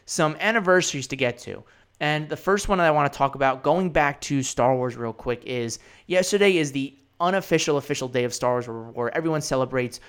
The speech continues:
the world that George Lucas created in a galaxy far, far away. But some fans have labeled the day after to be Revenge of the Fifth, and really in a celebration of the Sith and the dark side and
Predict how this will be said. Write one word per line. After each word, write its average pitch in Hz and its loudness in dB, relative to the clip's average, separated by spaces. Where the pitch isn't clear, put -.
the 135 0
world 139 2
that 131 0
George 127 0
Lucas 117 -10
created 117 -6
in 113 -8
a 117 -6
galaxy 117 -6
far, 117 0
far 117 -2
away. 113 -2
But 170 2
some 226 2
fans 220 0
have 190 0
labeled 160 0
the 151 -2
day 139 -2
after 139 0
to 156 -8
be 135 -4
Revenge 143 2
of 143 4
the 131 -2
Fifth, - -4
and 127 -6
really 143 -2
in 131 -6
a - -8
celebration 135 -4
of 117 -6
the 117 -8
Sith 214 0
and 127 -2
the 117 -6
dark 147 -2
side 143 2
and 120 -4